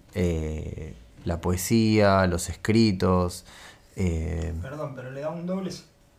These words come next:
Speaker 2: un doble sentido a la aventura, porque también la película, digo, hay una aventura amorosa y ahí también hay una aventura de, de, de, de historias, ¿no? Y de, y de
Speaker 1: Sí.
Speaker 2: tratar de conocer,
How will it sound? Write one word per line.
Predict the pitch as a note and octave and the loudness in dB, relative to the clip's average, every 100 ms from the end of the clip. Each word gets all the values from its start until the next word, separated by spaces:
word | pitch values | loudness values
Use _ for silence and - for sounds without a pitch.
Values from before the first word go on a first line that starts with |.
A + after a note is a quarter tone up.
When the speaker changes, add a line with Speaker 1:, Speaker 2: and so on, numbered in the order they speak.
| _ | _
Speaker 2:
un | - | -12
doble | F3+ F3 | -8 -6
sentido | D3 D3 F3 C#3+ | -6 -6 -6 -6
a | |
la | C3+ | -6
aventura, | B2+ B2+ C#3 B2+ A#2+ | -8 -10 -12 -14 -14
porque | A#2+ G#2+ | -16 -16
también | A#2 B2 C3 D3+ | -16 -14 -12 -8
la | C#3+ | -8
película, | C3+ D3 D3+ D3+ F3 - - - _ _ _ _ _ _ _ _ _ _ - | -10 -12 -8 -6 -6 -10 -18 -20 _ _ _ _ _ _ _ _ _ _ -18
digo, | B2+ B2 | -14 -12
hay | B2+ | -12
una | C3 | -12
aventura | B2 B2 C3 B2 | -12 -12 -12 -12
amorosa | A#2+ B2 D3 C#3+ E3+ E3+ | -12 -10 -10 -8 -8 -8
y | C#3+ | -8
ahí | B2+ | -12
también | A#2+ A#2+ | -14 -12
hay | B2+ | -10
una | B2 | -10
aventura | A#2+ A#2 C3 C3 C3 | -12 -12 -12 -10 -8
de, | B2 A#2 - - _ _ _ _ _ - | -10 -14 -20 -20 _ _ _ _ _ -16
de, | A2+ G#2 G2 F#2+ F#2 _ _ _ - _ _ _ - | -14 -14 -14 -18 -20 _ _ _ -20 _ _ _ -20
de, | B2 G#2+ G2+ G#2 - | -20 -20 -20 -20 -20
de | - | -18
historias, | G#2 - C#3+ C3 A#2 - - - | -16 -10 -8 -8 -12 -18 -8 -8
¿no? | C3 | -6
Y | C3 B2 A#2+ | -12 -12 -12
de, | |
y | A#2+ A#2 | -12 -14
de | |
Speaker 1:
Sí. | - A#2 G2 | -6 -2 0
Speaker 2:
tratar | - | 0
de | B2+ | -6
conocer, | B2 A#2 - C3 | -12 -14 -12 -12